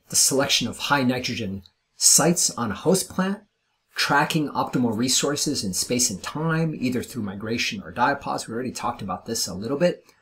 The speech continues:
The modification or manipulation of a host plant by an herbivore to increase the available nitrogen. This is kind of hijacking, uh, the plant itself.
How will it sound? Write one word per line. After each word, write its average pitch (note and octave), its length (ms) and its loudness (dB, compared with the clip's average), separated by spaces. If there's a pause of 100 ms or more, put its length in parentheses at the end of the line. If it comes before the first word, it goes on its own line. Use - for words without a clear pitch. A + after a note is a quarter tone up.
(720)
The D3+ 60 -2
modification D3+ 840 4
or C3 40 6
manipulation B2 680 2
of F#2+ 60 -2
a G2 60 -2
host - 440 2
plant G3 380 0
by B2+ 100 0
an G2+ 120 0
herbivore D3+ 560 0
to A#2 100 -4
increase B2+ 500 -2
the F#3+ 100 2
available E3+ 420 2
nitrogen. E3+ 520 2
This - 160 -6
is G2+ 100 -4
kind A2 220 -6
of F#2+ 120 -4
hijacking, B2+ 680 0
uh, G#2+ 220 -4
the G2 80 -12
plant G#2+ 400 -10
itself. - 580 -4